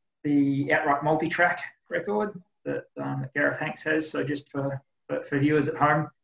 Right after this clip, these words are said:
Gareth currently has the, the multi-track, um, world record at a hundred and nineteen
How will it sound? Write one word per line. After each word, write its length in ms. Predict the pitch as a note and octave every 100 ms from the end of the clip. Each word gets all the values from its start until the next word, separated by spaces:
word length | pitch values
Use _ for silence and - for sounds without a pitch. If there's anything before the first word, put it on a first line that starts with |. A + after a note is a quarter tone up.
| _ _ -
Gareth 380 | C#3+ C#3 C3
currently 300 | - C#3+ C3+
has 280 | C3 C#3 C#3
the, 320 | C3+ C3 C3 C3
the 60 |
multi-track, 680 | C3 C#3 C#3+ C#3 C#3+ C3+ - - -
um, 240 | C3 B2+ C#3
world 280 | C#3 C#3+ C3
record 480 | C#3 D3+ C#3+ C#3 -
at 400 | C3 C3 - - - - - A2+
a 60 |
hundred 420 | A#2+ C#3+ C#3+ C#3+
and 280 | C#3 C3+ C#3
nineteen 1040 | C#3 C#3+ D3+ D#3 - - E3 F#3 A3+ C#4